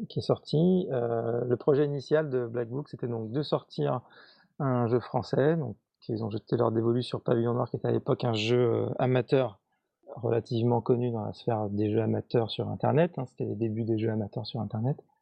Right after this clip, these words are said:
Et puis, un des projets, c'était aussi de proposer, euh, des, des univers pour le D vingt système. On était en pleine période de Donjons et Dragons trois point cinq. Euh, donc des univers qui avaient pas été traduits, euh,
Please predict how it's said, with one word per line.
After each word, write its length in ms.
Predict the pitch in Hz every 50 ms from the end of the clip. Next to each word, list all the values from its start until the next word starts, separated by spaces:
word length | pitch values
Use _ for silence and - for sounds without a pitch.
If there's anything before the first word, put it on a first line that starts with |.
| _ _ _ _ -
Et 100 | 143 123
puis, 680 | - - - - 156 160 160 165 165 170 175 - - -
un 140 | - 139
des 100 | 135 127
projets, 320 | 123 - - 135 120 135 151
c'était 240 | - - - - 127
aussi 220 | 120 - - 151
de 40 | -
proposer, 540 | - - 135 117 - 139 123 117 113 127 135
euh, 240 | 135 139 127 117
des, 480 | 113 107 110 113 110 110 110 110 107 107 107 101 107 104
des 280 | 107 107 117 110 107 127
univers 540 | 131 123 127 123 120 117 127 131 135 123
pour 200 | - - - 113
le 140 | 107 107 110
D 120 | 107 117 113
vingt 120 | 117 117
système. 480 | 113 - 117 - - 151 170 185 165 123 - _ _ _ _ _ -
On 60 | 127
était 120 | 120 - -
en 80 | 113
pleine 180 | 101 - 127 120
période 400 | 110 - 117 113 117 120 113 110
de 120 | 107 110
Donjons 680 | 107 107 113 110 107 101 117 117 117 117 110 107 104 101
et 60 | 104
Dragons 280 | 98 104 104 104 110 110
trois 180 | - - 127
point 160 | - - 110 104
cinq. 420 | - - 147 160 170 - - - _ _ _ _ _ - - - - - - - _ -
Euh, 460 | - 131 127 123 120 120 117 117 117 113
donc 200 | 110 120 120 110
des 160 | 120 120 113
univers 320 | 123 120 113 110 160 160
qui 100 | - -
avaient 100 | 123 113
pas 100 | - 139
été 160 | 135 - 143
traduits, 500 | 131 - - 131 117 117 123 147 160 160
euh, 80 | 143 123